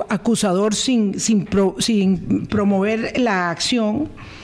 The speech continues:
Eh, las autoridades deben actuar con sentido de urgencia, de manera estratégica y concertada, porque, eh, lo que está en juego es cuántas vidas inocentes más vamos a perder cada día que pasa.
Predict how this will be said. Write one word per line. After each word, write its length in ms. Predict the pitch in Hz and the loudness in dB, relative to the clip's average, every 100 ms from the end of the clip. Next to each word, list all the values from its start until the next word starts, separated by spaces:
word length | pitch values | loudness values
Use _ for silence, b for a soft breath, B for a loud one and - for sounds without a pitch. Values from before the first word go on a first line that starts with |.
| B B B B B - - - - - | B B B B B -10 -10 -12 -10 -6
Eh, 200 | 190 180 | -2 0
las 220 | 185 190 196 | 0 0 -2
autoridades 560 | 170 190 180 180 196 | -2 0 2 2 0
deben 240 | 226 226 226 | 0 0 0
actuar 400 | 214 196 196 202 | -2 -2 -2 0
con 160 | 226 | 0
sentido 400 | 202 156 190 202 | 0 0 2 2
de 100 | 208 | 2
urgencia, 540 | 180 - 190 190 214 190 | 0 0 0 0 0 0
de 60 | |
manera 340 | 170 170 190 220 | 0 0 0 -2
estratégica 640 | - 185 - 190 220 220 | -2 -4 -2 0 0 -2
y 60 | 214 | -4
concertada, 920 | 208 185 - 156 - 190 185 185 196 B B B B B B - | -2 -2 0 -4 -2 -2 0 -2 -4 B B B B B B -4
porque, 640 | 190 - 190 180 170 - - | -2 0 0 2 0 -4 -2
eh, 220 | 185 175 | 0 2
lo 140 | 180 | 2
que 80 | 170 | 0
está 140 | 185 208 | 0 0
en 80 | |
juego 260 | 214 233 220 | 0 0 2
es 160 | 220 - | 0 0
cuántas 720 | 247 240 262 269 311 269 220 | 2 4 2 2 -2 0 0
vidas 380 | 247 262 285 269 | 2 2 0 2
inocentes 520 | 208 180 226 233 269 | 2 0 0 0 2
más 600 | 247 233 285 285 - - - B B B B B B | 2 2 -2 -4 -8 -12 -20 B B B B B B
vamos 380 | - 214 233 262 | 0 2 4 2
a 100 | 277 | 0
perder 360 | 196 - 214 214 | -2 -2 -2 -2
cada 320 | 254 240 240 | -2 0 2
día 180 | 240 240 | 2 0
que 140 | 240 | -2
pasa. 500 | 233 269 285 254 165 | -2 0 0 -2 -6